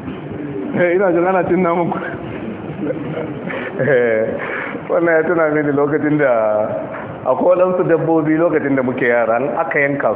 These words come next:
su, akan keɓance waɗansu sassa sai a ce, "Kar ku ci." Saboda, wato, kamar canfawa aka yi. Eh, kamar yadda kaza, idan aka yanka kaza da, sai a kira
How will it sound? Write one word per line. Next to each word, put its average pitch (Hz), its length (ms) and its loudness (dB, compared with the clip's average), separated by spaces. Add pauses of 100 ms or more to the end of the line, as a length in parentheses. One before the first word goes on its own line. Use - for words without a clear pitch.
su, 101 100 -4 (180)
akan 147 360 0
keɓance 160 420 -2
waɗansu 127 520 0
sassa 123 400 0
sai 131 80 2
a 117 160 2
ce, 127 100 -2
"Kar 143 140 0
ku 135 140 -4
ci." - 180 -6 (1600)
Saboda, 180 320 2
wato, 156 260 4
kamar 170 240 0 (100)
canfawa 156 560 2
aka 143 140 0
yi. 120 240 0 (500)
Eh, 127 560 2 (840)
kamar 139 240 2
yadda 180 320 2
kaza, 135 480 2
idan 139 260 0
aka 143 200 0
yanka 123 260 0
kaza 107 360 2
da, 120 220 2
sai 123 160 2
a - 60 -4
kira 127 220 2